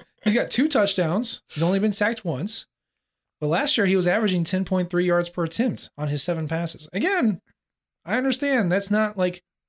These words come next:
that's a very small sample size. I get that. But yeah, you're ask-, you're saying, "Oh, well, he's worse at those things." Are you,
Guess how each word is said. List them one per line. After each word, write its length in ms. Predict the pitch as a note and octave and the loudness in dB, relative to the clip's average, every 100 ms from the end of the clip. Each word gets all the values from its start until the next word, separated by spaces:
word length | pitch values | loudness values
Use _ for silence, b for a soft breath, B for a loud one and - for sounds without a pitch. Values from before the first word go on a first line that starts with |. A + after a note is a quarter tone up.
| _ _ _ _ _ _ | _ _ _ _ _ _
that's 100 | - | -14
a 40 | A2+ | -12
very 160 | G#2+ | -8
small 180 | A2+ D3 | -6 -4
sample 280 | D3 F#3+ D3+ | -2 -2 -2
size. 220 | D3+ - - | -8 -8 -8
I 40 | |
get 180 | D3 D3+ | -4 -6
that. 200 | - - _ _ _ _ _ _ _ _ _ _ _ _ - | -8 -18 _ _ _ _ _ _ _ _ _ _ _ _ -2
But 80 | B3+ | 0
yeah, 200 | F4 - | 0 -2
you're 240 | - G3 C4+ | 0 2 4
ask-, 220 | B3+ - | 2 2
you're 160 | A3+ | 2
saying, 380 | A3+ A#3+ A3 F#3+ - | 2 4 2 2 2
"Oh, 140 | G#3 | 4
well, 200 | F3+ F3 | 4 4
he's 200 | E3 G3+ | 4 2
worse 320 | D#3 E3 F#3+ | 2 2 2
at 80 | F3+ | 0
those 180 | D3+ C3+ | 0 -2
things." 140 | A#2+ - | -4 -8
Are 40 | |
you, 120 | F3+ | -10